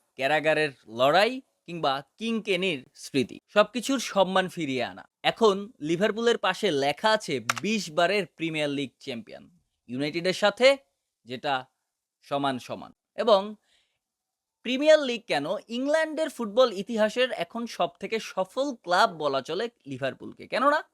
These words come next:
তাদের নামের পাশে ছয়টা ইউসিএল ট্রফিও আছে। অ্যানফিল্ড গর্জে উঠেছে লিভারপুল শহর লাল রঙে রাঙিয়ে গিয়ে, আর গোটা বিশ্ব জানে "You will never walk alone"। এটা শুধু গান নয়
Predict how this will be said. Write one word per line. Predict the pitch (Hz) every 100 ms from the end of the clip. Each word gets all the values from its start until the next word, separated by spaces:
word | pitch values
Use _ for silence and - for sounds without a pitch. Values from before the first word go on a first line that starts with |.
| -
তাদের | 208 196 190
নামের | 170 180 202
পাশে | 214 - 151 -
ছয়টা | - 165 165 196 190 -
ইউসিএল | 156 - 175 165
ট্রফিও | - 139 - 123
আছে। | 65 - _
অ্যানফিল্ড | 170 226 226 285 277
গর্জে | 160 160 151 147
উঠেছে | 131 120 101
লিভারপুল | 113 151 170 202
শহর | 196 196 185 226 226 _ _ _ - 120
লাল | 127 156 170
রঙে | 165 151
রাঙিয়ে | 127 123 127
গিয়ে, | 107 - - -
আর | 165 160 - _ _ 120
গোটা | 139 175
বিশ্ব | 139 170 196 247
জানে | 208 180 156 196 _ 139
"You | 147
will | 165 156 139 -
never | 135 156 147 147
walk | 127 113
alone"। | 95 -
এটা | 113 143
শুধু | 156 151 170
গান | 143 156
নয় | 175 180 214